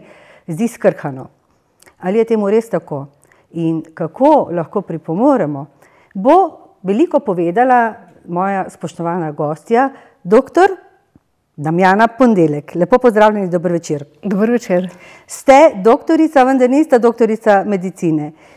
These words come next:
Speaker 1: Vi zdravite odnose.
Speaker 2: Ja, še dobro. <laughs> Ampak je ravno tako,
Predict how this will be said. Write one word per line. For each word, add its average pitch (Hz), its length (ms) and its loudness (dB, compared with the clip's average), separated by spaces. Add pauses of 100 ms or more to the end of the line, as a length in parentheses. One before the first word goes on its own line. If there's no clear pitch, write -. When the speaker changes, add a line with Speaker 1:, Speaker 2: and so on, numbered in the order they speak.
(100)
Speaker 1:
Vi 240 300 4
zdravite 202 600 2
odnose. 170 480 -2 (800)
Speaker 2:
Ja, 190 280 -4
še 202 180 -8
dobro. 190 420 -4 (840)
<laughs> - 920 -4
Ampak 233 240 -12
je 247 100 -8
ravno 247 300 -2
tako, 214 380 -2